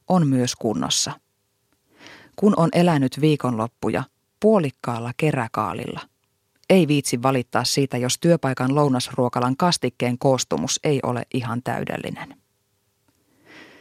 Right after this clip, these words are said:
Sain perinnöksi kyvyn tiukkaan taloudenpitoon. Ei tulisi mielenkään elää yli varojeni. Opin myös säästämään pahan päivän varalle ja tajuan olla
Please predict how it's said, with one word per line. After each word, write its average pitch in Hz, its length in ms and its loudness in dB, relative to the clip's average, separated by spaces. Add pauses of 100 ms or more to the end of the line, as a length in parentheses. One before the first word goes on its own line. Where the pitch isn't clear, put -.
(400)
Sain 240 240 6
perinnöksi 185 540 4
kyvyn 156 360 2 (160)
tiukkaan 123 460 0
taloudenpitoon. - 880 -6 (800)
Ei 190 140 4
tulisi 151 380 4
mielenkään 131 680 0 (160)
elää 135 360 0
yli 139 260 2
varojeni. - 600 -6 (1160)
Opin 220 300 6
myös 151 340 4
säästämään 131 640 0
pahan 160 360 0
päivän 117 380 -6
varalle 127 400 -4 (500)
ja 165 80 2
tajuan 208 480 4
olla 151 240 0